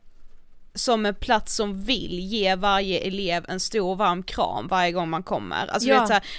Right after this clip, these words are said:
Speaker 1: det ska inte kännas som en plats som man må-, som man går till i tvång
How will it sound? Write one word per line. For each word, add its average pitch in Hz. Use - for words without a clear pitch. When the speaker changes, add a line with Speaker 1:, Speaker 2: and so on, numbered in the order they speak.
Speaker 1:
det 233
ska 240
inte 254
kännas 226
som 190
en 185
plats -
som 190
man 185
må-, 220
som 220
man 214
går 208
till 180
i 214
tvång 202